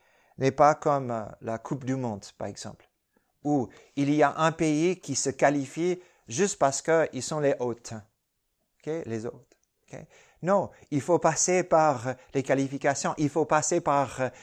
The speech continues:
les épreuves, il faut passer par les barrages. Et à travers chaque épreuve, on fait ressortir les valeurs de l'équipe pour arriver en finale. Et de la même façon, les épreuves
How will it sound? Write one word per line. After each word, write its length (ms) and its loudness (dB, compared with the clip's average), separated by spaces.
les 240 0
épreuves, 360 2
il 80 0
faut 160 0
passer 360 2
par 440 0
les 180 2
barrages. 600 0
Et 260 2
à 140 4
travers 500 2
chaque 420 2
épreuve, 540 -2
on 100 -4
fait 200 0
ressortir 960 -2
les 160 0
valeurs 640 2
de 100 -6
l'équipe 480 -6
pour 280 -8
arriver 480 -2
en 240 -10
finale. 540 -8
Et 80 -4
de 100 0
la 160 2
même 280 0
façon, 520 -8
les 260 0
épreuves 640 0